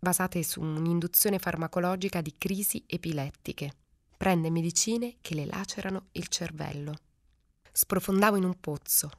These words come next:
lontano, lontano. Il fondo di quel pozzo era la stazione di arrivo,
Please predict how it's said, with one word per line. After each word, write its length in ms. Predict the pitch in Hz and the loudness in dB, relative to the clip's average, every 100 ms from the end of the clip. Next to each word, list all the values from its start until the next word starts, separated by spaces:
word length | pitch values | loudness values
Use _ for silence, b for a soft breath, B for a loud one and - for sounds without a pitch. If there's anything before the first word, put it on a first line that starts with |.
| - | -6
lontano, 720 | 180 170 170 - 160 143 143 | 2 4 2 2 2 2 -2
lontano. 680 | 147 147 - 160 143 147 139 b b b | -4 -4 0 0 2 -2 -6 b b b
Il 120 | - | -10
fondo 400 | 170 - 233 214 | -6 4 6 6
di 120 | 175 165 | 2 0
quel 180 | 160 | -2
pozzo 500 | - 196 202 - 196 - B B | -2 -4 2 2 2 -4 B B
era 160 | 175 | 0
la 100 | 175 | 2
stazione 520 | 170 - 180 - 220 220 | 2 2 2 2 2 -2
di 100 | 190 | -4
arrivo, 420 | - - 147 | -6 -8 -8